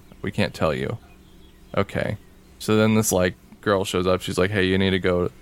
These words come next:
to the snow area." I'm like, "Neat." So I go to the snow area and go through there, which is filled with a bunch of high-level monsters and snow that you can't see in.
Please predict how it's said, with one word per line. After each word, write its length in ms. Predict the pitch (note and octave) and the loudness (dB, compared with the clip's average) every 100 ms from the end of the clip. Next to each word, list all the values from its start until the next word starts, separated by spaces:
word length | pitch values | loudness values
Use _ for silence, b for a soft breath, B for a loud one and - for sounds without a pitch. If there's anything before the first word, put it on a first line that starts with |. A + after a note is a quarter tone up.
| - | -20
to 120 | - F2 | -8 -4
the 100 | F2+ | -4
snow 340 | - F2+ F#2 | 0 0 2
area." 320 | F2 E2 E2+ A2+ - - - - | 2 0 0 -2 -6 -20 -20 -8
I'm 60 | F2+ | -8
like, 140 | G2 | -4
"Neat." 220 | G#2+ G2+ | -2 -2
So 100 | - | 0
I 20 | G#2 | 0
go 60 | |
to 40 | G2+ | 2
the 60 | G2 | 0
snow 300 | - G2 F#2+ | -2 0 0
area 360 | F#2 F2+ F#2 G#2 | 0 -2 -2 -2
and 120 | G#2+ G2 | -4 -2
go 100 | G2+ | -2
through 140 | G2 | 0
there, 340 | F#2 F2+ F2+ - - - - - | 0 0 -2 -6 -12 -20 -20 -14
which 140 | - F2+ | -8 -2
is 80 | G2+ | 0
filled 160 | G2+ G2 | 2 0
with 80 | |
a 40 | G2 | 0
bunch 160 | G2 F#2+ | -2 -2
of 80 | |
high-level 380 | - F#2+ G2 F#2+ | -2 0 0 0
monsters 440 | F#2+ F#2 - G2+ - | 0 0 0 -4 -2
and 220 | A#2 G2+ | -6 -4
snow 720 | F#2 - - G2+ F#2+ F#2 G2+ G#2+ | -2 -2 0 2 2 4 2 2
that 140 | F#2 | 0
you 80 | G2+ | -2
can't 280 | - G2 - | 0 -2 -2
see 320 | - G#2 F#2+ | 0 0 2
in. 320 | F#2 F2+ G2 | 2 2 0